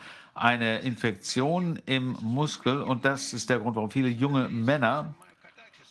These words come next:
plötzlich Myokarditis bekommen. Die alten Menschen haben das viel weniger, die haben andere Probleme, Thrombosen und so weiter, aber es hat etwas damit zu tun, dass fünf bis zehn Prozent all dieser Injektionen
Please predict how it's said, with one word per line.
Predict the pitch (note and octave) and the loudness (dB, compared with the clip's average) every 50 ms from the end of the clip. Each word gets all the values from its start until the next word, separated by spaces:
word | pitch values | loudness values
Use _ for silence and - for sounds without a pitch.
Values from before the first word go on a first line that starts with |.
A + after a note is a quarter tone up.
| _ _ - | _ _ -2
plötzlich | - D3 E3 E3+ D#3+ - D#3+ D#3+ C#3+ A#2+ - - - - | 2 2 2 2 2 0 -2 -2 -2 -2 -6 -10 -6 -2
Myokarditis | B2+ C3+ C#3+ C#3+ C3+ - B2+ A#2+ - D3+ D3+ - A#2 G2+ - | 0 0 2 2 2 0 0 0 0 -2 0 0 -2 -2 -2
bekommen. | A2+ G2 - - G#2 G#2+ B2+ C#3+ C#3+ B2+ A#2+ | -4 -4 -2 0 0 0 0 -2 -4 -4 -2
Die | A2+ G#2+ G#2+ G#2 G#2 G#2 G2+ - - | 0 2 2 2 2 2 0 -2 -2
alten | - A2 A2 A#2+ C#3 C#3 - - C#3 C3+ C3+ B2+ B2 - B2+ | 0 2 2 2 0 -2 -6 -4 -2 -2 0 0 0 0 0
Menschen | B2+ C3 B2+ - - C3+ C3 B2+ | 0 0 -2 -4 -2 0 2 2
haben | C3 B2+ | 2 2
das | A#2+ B2+ A#2 - | 0 -2 -2 0
viel | - E3 D#3 C3 | 0 0 2 2
weniger, | A#2+ B2+ C3+ C3+ A2+ | 2 2 0 0 2
die | A#2 A2 | 2 2
haben | G#2+ G#2+ - | 2 2 0
andere | - - B2 D3+ F3+ F#3+ F3+ D#3+ D3 | 0 0 0 2 2 2 0 0 -2
Probleme, | - - C#3+ C#3 D3 D3 C#3 | -4 -4 -2 0 0 0 0
Thrombosen | - - A2 G2+ G#2 C3+ D3+ C3+ C3 | -2 -2 -2 0 2 2 0 0 0
und | C3+ - | -2 0
so | B2 | 2
weiter, | A2 A#2+ C3+ C3+ C3+ G#2 | 2 2 2 2 0 0
aber | A2 B2 A2+ B2 B2 A#2 - - - - - - - - | 0 2 2 2 0 0 -2 -8 -20 -20 -20 -20 -6 -4
es | - B2+ - B2 | -2 -2 2 2
hat | D3 D#3 - C3+ | 2 2 0 -2
etwas | D3 - D3 C#3+ - - | -2 0 0 -2 0 2
damit | C#3 C#3 D3+ D3+ - | 0 0 0 -2 -4
zu | - D3 | -6 -4
tun, | C3+ - C3 C3+ C#3+ C#3+ C#3 - - - - - - | -2 -2 0 0 0 -2 -4 -6 -12 -18 -20 -8 -2
dass | - B2 A#2 - | 0 0 0 -2
fünf | - - F3+ F#3+ F#3+ F3+ E3 - | -2 0 0 2 2 0 -4 -4
bis | - D#3+ C#3 - - | -4 -4 -4 -2 -2
zehn | - D#3 D#3 | -2 -2 0
Prozent | D#3 - C#3+ - - C#3+ C#3+ C3 - - | -2 -4 -2 0 0 0 0 -2 -6 -4
all | - A2+ B2 C#3 D#3 F3+ G3 F#3+ F3+ E3 C#3+ | 0 2 2 2 2 2 0 0 0 0 0
dieser | C#3+ C#3+ C3+ B2+ B2+ B2 A#2+ A#2+ | 0 0 2 2 2 2 2 0
Injektionen | A2+ B2+ B2 A2+ G#2 G#2 - A#2+ A2+ A#2 C3+ D#3+ F#3 G3+ G3 F#3+ F3+ | 0 -2 -2 -4 -4 -4 -2 0 0 0 0 2 2 2 2 2 0